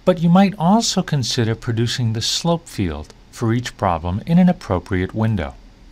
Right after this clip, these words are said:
I hope this video provides some insight into Euler's method, a few A P Calculus type problems, and the use of technology to solve and visualize these types of problems.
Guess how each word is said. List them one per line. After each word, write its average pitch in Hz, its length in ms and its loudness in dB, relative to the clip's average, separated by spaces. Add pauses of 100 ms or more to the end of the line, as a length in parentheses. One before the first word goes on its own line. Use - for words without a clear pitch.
(1120)
I 180 120 6
hope 220 260 4
this 190 180 2
video 107 400 2
provides 101 560 0
some 135 280 -2
insight 104 640 -2
into 104 300 -2
Euler's 107 480 -2
method, 85 360 -6 (720)
a 147 80 -2
few 214 420 0
A 170 160 2
P 170 220 -4
Calculus 127 640 -6
type 110 260 -4
problems, 98 560 -4 (800)
and 175 100 6
the 190 60 6
use 226 240 2
of 226 100 0
technology 123 720 -2
to 87 120 -4
solve 127 460 0
and 107 200 2
visualize 95 640 0
these 90 180 -4
types 92 280 -4
of 87 100 -8
problems. - 580 -8